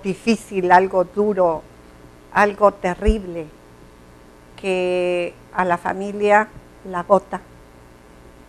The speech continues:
moral, física y económicamente. Pues primero me quedé sin habla,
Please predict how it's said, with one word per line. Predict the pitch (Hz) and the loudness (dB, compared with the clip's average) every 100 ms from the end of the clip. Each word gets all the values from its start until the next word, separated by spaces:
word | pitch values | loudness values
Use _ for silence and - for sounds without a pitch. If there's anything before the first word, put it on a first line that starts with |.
| - - - - | -20 -20 -20 -16
moral, | - 190 196 233 302 - - - - - - - - - - | 4 8 12 12 10 2 -14 -20 -20 -20 -20 -20 -20 -20 -12
física | 226 240 - 247 254 285 - - - - - - 190 | -8 -8 -8 -6 -6 -6 -12 -20 -20 -20 -20 -18 -4
y | |
económicamente. | 190 208 190 185 185 - 170 165 - - - - - - - - - _ _ _ _ _ _ _ _ _ _ | -4 0 0 0 -2 -4 -8 -8 -14 -20 2 4 4 -4 -20 -20 -20 _ _ _ _ _ _ _ _ _ _
Pues | 202 - - - - | -20 -20 -20 -20 -14
primero | - 208 208 226 254 | -10 -8 -4 2 2
me | 240 208 | 2 -4
quedé | 196 196 208 214 226 233 226 - - - - - - - - - - - - - - - - - - - | -8 -4 0 4 4 2 0 -8 -20 -20 -20 -20 -20 -20 -20 -20 -20 -20 -20 -20 -20 -20 -20 -20 -20 -14
sin | 196 185 | -12 2
habla, | 190 220 214 220 | 6 6 4 -4